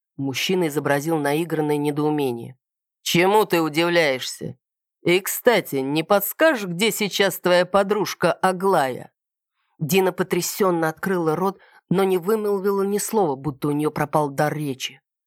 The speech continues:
Зато Варвару как прорвало, но обратилась она не к мужчине, а к Стасу.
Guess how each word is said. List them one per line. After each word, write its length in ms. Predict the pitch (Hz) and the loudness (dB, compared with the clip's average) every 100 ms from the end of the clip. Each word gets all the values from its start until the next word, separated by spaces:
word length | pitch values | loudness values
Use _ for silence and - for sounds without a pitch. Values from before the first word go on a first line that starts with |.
| _ - | _ -8
Зато 400 | 151 175 185 214 | 0 0 2 2
Варвару 580 | 196 196 190 247 233 220 | 2 0 2 2 2 0
как 320 | - 220 - | 0 -2 0
прорвало, 680 | 226 214 202 233 233 147 123 _ - | 0 2 2 2 2 0 -2 _ -6
но 180 | 151 151 | 0 2
обратилась 500 | 151 151 160 151 151 | 2 -2 -2 -4 -2
она 160 | 143 | -2
не 100 | 143 | -4
к 80 | 135 | -4
мужчине, 500 | 147 139 - 196 180 - | -6 -4 -4 -2 -4 -2
а 80 | |
к 80 | 165 | -4
Стасу. 500 | - - 131 - 139 | -2 -2 -2 -4 -16